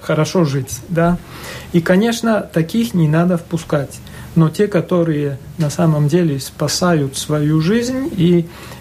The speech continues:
и спасаются бегством, потому что им, их принуждают менять веру, э, или вступать в ряды, э,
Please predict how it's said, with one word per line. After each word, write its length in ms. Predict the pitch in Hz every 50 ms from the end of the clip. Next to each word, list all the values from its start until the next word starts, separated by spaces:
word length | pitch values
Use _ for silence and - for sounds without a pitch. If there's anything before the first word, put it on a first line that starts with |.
| - -
и 80 | 165
спасаются 760 | 165 - - - 156 - - 185 180 170 165 160 160 - - 156
бегством, 760 | 143 143 170 180 180 180 - - - - 170 160 151 151 156
потому 480 | - 156 - - 156 151 151 160 170 175
что 680 | - - - - 165 165 160 160 156 156 156 160 160 - - -
им, 360 | 170 165 180 185 180 165 160 - - - - - - -
их 220 | - 170 180 170 -
принуждают 760 | - 156 156 151 151 143 135 156 175 175 165 147 139 131 -
менять 500 | - 147 147 151 156 156 143 127 - -
веру, 460 | 170 160 170 185 196 208 220 240 262 - - - - - - - - - - - - - - - - - - - - - - -
э, 60 | 185
или 400 | 156 160 160 160 165 175 165 165
вступать 480 | 156 156 - - - 151 - 170 160 139
в 100 | 131 135
ряды, 300 | 143 143 143 143 151 139
э, 760 | 143 165 165 156 185 - - 165 147 143 143 139 143 143 143